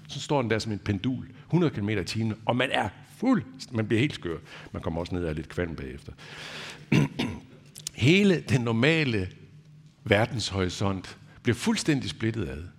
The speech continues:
Ja. Sådan kan det være at komme til gudstjeneste. Tænk, at her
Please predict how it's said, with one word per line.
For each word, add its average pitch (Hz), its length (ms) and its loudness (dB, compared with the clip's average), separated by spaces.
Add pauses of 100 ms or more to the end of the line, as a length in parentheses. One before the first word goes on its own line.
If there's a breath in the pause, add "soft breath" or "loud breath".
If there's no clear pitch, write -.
(1120 loud breath)
Ja. - 140 -10 (2000 loud breath)
Sådan 104 220 -2
kan 107 120 0
det 82 80 -2
være 73 260 -4 (640 loud breath)
at 80 80 -6
komme 85 160 -4
til 98 120 -8
gudstjeneste. 76 800 -8
Tænk, - 420 -2
at 110 160 0 (140)
her 107 320 -2